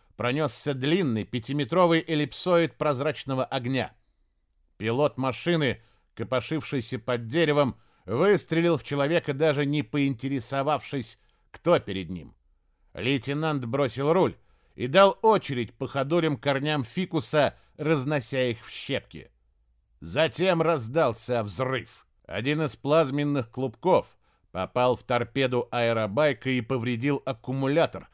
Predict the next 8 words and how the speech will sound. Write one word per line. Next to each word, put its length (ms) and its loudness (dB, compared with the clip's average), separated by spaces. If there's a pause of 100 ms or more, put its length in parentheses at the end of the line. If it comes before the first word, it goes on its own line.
(200)
разряд 520 2
которого 460 2
разнес 500 2
и 180 2
аппарат, 600 4
и 120 -2
пилота. 640 2 (500)
«Черт!» 1000 -4